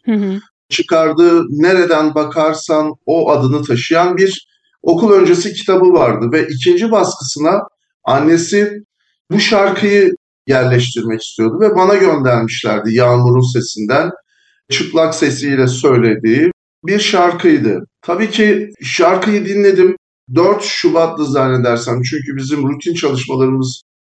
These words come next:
Speaker 2: cumartesi günü olduğu için dört Şubat'taki çalışmada da "Öğretmenim, bu şarkıyı korodaki arkadaşlarıyla birlikte söyleyebilir miyiz?" şeklinde bir teklifi olmuştu.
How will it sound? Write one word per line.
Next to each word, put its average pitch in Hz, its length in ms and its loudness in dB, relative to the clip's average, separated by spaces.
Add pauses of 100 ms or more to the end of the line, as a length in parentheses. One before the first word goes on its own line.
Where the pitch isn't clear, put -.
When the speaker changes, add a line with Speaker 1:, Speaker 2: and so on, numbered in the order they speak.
(160)
Speaker 2:
cumartesi 135 680 0
günü 127 160 0
olduğu 123 260 2
için 180 340 -2 (680)
dört 208 240 0
Şubat'taki 185 640 0
çalışmada 165 640 0
da 156 320 2
"Öğretmenim, 185 460 4
bu 175 80 2
şarkıyı 175 720 0 (420)
korodaki 175 500 2
arkadaşlarıyla 160 920 0
birlikte 151 360 -2
söyleyebilir 151 600 2
miyiz?" 165 220 0
şeklinde 170 480 0 (220)
bir 190 100 -8
teklifi 180 440 0
olmuştu. 120 640 -2